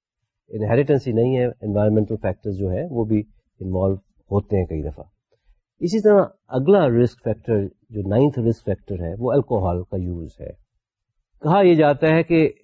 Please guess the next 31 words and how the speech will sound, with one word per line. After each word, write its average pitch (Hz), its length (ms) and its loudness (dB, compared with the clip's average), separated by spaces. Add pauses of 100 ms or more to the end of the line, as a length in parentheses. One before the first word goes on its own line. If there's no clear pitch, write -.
(200)
you 139 100 0
know, 143 140 4 (180)
if 135 80 2 (120)
one 135 160 2
has 135 140 4 (120)
more 131 180 4
than 131 220 2
two 131 100 0 (160)
drinks 131 320 0 (380)
each 170 260 -2
day، 117 240 4 (1040)
اگر 113 300 0
ہر 107 140 0
روز 127 280 4 (220)
دو 113 200 2
ڈرنکس 113 240 -2 (100)
آدمی 101 280 -4
پیے 107 240 0 (760)
تو 151 120 -2
اس - 180 -4
سے 175 120 4 (100)
بھی 151 100 6 (800)
you 123 160 -4
know, 127 160 4 (400)
over 127 220 2
a 107 40 2 (140)
long 131 320 2
period 120 240 2
of 110 160 -10
time، 101 260 -2 (360)
after 98 200 -8